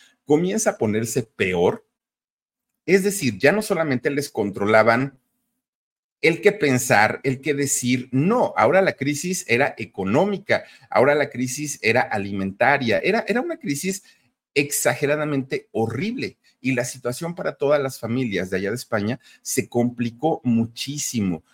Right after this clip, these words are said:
No había dinero, no había trabajo y la gente que trabajaba ganaba poco. La gente que no trabajaba no ganaba nada. La gente que sí tenía dinero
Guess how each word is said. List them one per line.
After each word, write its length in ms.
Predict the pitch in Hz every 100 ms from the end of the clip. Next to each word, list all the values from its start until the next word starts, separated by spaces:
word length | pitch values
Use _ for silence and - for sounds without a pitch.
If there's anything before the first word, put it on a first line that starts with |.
| _
No 200 | 107 143
había 180 | 220 220
dinero, 640 | 190 127 113 101 160 190 _ _ -
no 180 | 135
había 240 | 175 180 147
trabajo 640 | 101 95 92 - 120 110 _ _ _ -
y 300 | 165 185 127
la 120 | 131
gente 420 | - 214 370 -
que 80 | 190
trabajaba 720 | - 107 98 - 196 214 208 -
ganaba 440 | 90 92 87 80
poco. 360 | - 85 - - _ _
La 140 | 123
gente 320 | 131 208 208 -
que 100 | 165
no 160 | 190
trabajaba 500 | 190 175 180 202 190
no 160 | 170 113
ganaba 380 | 104 104 98 95
nada. 360 | 90 82 85
La 140 | 92 104
gente 300 | 196 214 214
que 120 | 127
sí 200 | - 165
tenía 280 | 156 151 147
dinero 380 | 156 196 196